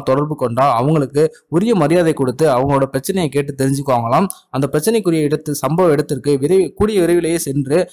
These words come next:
அங்க என்ன பிரச்சனை அப்படிங்கிறத விசாரிச்சு அதை வந்து இவங்களே சரி செஞ்சுருவாங்களாம். சாமானிய மக்கள் அனைவருமே அவங்களோட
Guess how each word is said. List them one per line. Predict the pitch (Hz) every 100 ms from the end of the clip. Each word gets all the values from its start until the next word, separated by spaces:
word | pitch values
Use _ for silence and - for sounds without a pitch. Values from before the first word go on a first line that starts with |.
| _ -
அங்க | 139 147 139
என்ன | 208 170
பிரச்சனை | 151 160 127
அப்படிங்கிறத | 131 131 131 127
விசாரிச்சு | 127 156 139 131
அதை | 120 160
வந்து | 151 156 139 123
இவங்களே | 156 180 170
சரி | 139 151 165
செஞ்சுருவாங்களாம். | 143 127 117 113 151 185 - _ -
சாமானிய | 143 175 214 214 202
மக்கள் | 156 160 123
அனைவருமே | 139 180 160 123 156 160 - _ -
அவங்களோட | 151 185 170